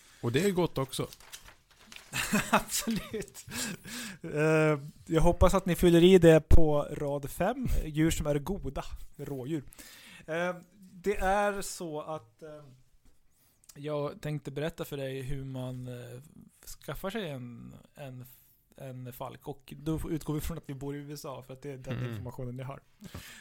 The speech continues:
Speaker 2: Man börjar med att skaffa sig tillstånd förstås, och att man ser till att man hittar någon som kan det här med, med rovfåglar genast.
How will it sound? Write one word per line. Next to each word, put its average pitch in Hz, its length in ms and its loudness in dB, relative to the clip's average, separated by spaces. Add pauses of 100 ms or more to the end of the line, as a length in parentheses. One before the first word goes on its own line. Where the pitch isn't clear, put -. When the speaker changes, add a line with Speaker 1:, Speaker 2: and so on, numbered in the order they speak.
(140)
Speaker 2:
Man 170 240 -12
börjar 175 180 -4
med 165 100 -8
att 147 60 -8
skaffa 143 280 -14
sig 135 160 -14
tillstånd 143 640 -12
förstås, 180 520 -10
och 151 80 -8
att - 80 -14
man 147 120 -12
ser 143 160 -10
till 135 180 -8
att 127 100 -12
man 135 100 -6
hittar 135 240 -8
någon 131 180 -8
som 127 340 -12
kan 139 380 -6
det 127 100 -8
här - 400 -10
med, 120 600 -10
med 135 400 -8
rovfåglar 127 420 -2
genast. 131 520 -12